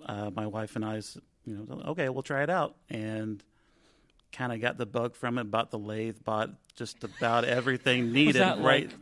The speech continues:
Speaker 2: w-, after one session? Like
Speaker 1: Oh,
Speaker 2: <laughs>
Speaker 1: uh, five minutes after walking out of it. Yes.
Speaker 2: Really?
Speaker 1: Yes. Oh, yeah. Right
Speaker 2: Wow.
Speaker 1: there. Right there.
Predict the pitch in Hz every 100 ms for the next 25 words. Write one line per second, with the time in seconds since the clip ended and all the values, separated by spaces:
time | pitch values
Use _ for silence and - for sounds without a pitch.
0 | 147 135 127 135 - 120 117 127 - 233
1 | 220 - 220 208 202 156 156 220 175 190
2 | 202 165 220 160 170 160 160 151 151 139
3 | 131 131 127 123 117 117 110 107 107 123
4 | 120 269 311 254 156 131 120 110 139 139
5 | 131 135 156 - 147 120 110 110 135 -
6 | 123 107